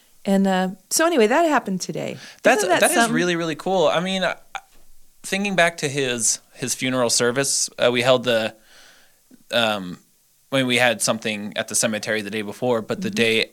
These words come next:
Speaker 2: after, um, we, yeah, had the service at the high school in the auditorium that
Speaker 1: Mm-hmm.
Speaker 2: he had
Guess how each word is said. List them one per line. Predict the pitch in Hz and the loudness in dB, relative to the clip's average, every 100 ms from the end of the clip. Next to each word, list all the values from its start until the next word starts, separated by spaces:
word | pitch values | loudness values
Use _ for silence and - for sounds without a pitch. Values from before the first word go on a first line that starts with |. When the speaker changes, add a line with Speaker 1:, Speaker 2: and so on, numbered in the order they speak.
| _ | _
Speaker 2:
after, | 117 131 135 123 110 107 - _ - | 2 2 2 0 -2 -2 -8 _ -4
um, | 107 101 104 - | -4 -4 -8 -8
we, | 117 107 110 - - - _ _ | -6 -4 -6 -14 -20 -20 _ _
yeah, | 127 139 | 0 0
had | 123 | 0
the | 117 | -2
service | - 135 120 | 0 0 2
at | 127 135 | 2 2
the | 123 | 0
high | 104 | 0
school | 98 - 98 107 120 | -2 -6 -4 -2 -2
in | 117 | 0
the | 120 | 2
auditorium | 117 120 - 117 107 110 113 | 2 0 -2 0 0 0 0
that | 113 | -2
Speaker 1:
Mm-hmm. | 110 | -4
Speaker 2:
he | |
had | 110 | -6